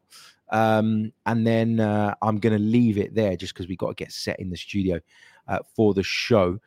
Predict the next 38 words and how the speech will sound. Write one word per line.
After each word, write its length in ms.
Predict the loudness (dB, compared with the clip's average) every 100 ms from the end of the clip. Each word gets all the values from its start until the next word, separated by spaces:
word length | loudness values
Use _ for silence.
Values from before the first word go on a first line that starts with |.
| -20 _ _ -6
Um, 220 | -4 -4
I'm 100 | 0
gonna 180 | 2 2
pre-record, 880 | 2 0 2 2 0 0 2 2 0
by 140 | -2
the 100 | -2
way, 200 | -2 -4
the 180 | -4 -8 0
Burnley 380 | 2 2 0 -4
preview 440 | -6 -6 -6 -10
so 140 | -8
that 140 | -8 -6
it 100 | -6
will 100 | -6
be 160 | -6
with 220 | -4 -4 -6
you 80 | -6
guys 240 | -4 -6
tomorrow 300 | -6 -4 -4
because 240 | -6 -6
I'm 160 | -2 -2
actually 300 | -4 -8 -8
away 280 | -2 0 0
this 200 | -2 -6
weekend. 400 | -10 -6 -8 -8 _ -20 -20 -20 _
Uh, 160 | -4 -2
I'm 140 | 2
on 120 | 2 2
best 300 | 0 0 0
man 240 | 0 0
duty 400 | -2 -4 -4 -8 -14
again. 480 | -4 0 0 -2 -8 _ _ -4
Um, 340 | 0 0 0
looking 280 | 0 0 -2
forward 260 | 2 2 2
to 120 | -2
it, 100 | 0
though. 200 | -2